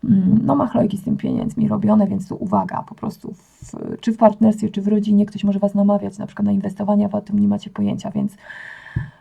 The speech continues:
raczej skupcie się na kursie, szkoleniu na przykład, albo zdobyciu jakiejś rzetelnej wiedzy w tym temacie, zanim zainwestujecie swoje ciężko zarobione pieniądze w coś, o czym nie macie pojęcia, a w coś, w to,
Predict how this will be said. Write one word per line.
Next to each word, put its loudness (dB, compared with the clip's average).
raczej 8
skupcie -2
się 4
na 6
kursie, -2
szkoleniu 2
na 2
przykład, -10
albo -6
zdobyciu 0
jakiejś -2
rzetelnej 2
wiedzy 2
w -20
tym 2
temacie, 4
zanim 2
zainwestujecie -2
swoje -8
ciężko -6
zarobione -2
pieniądze -2
w -20
coś, -2
o 2
czym 2
nie 4
macie -2
pojęcia, 0
a 0
w -12
coś, -4
w -20
to, 2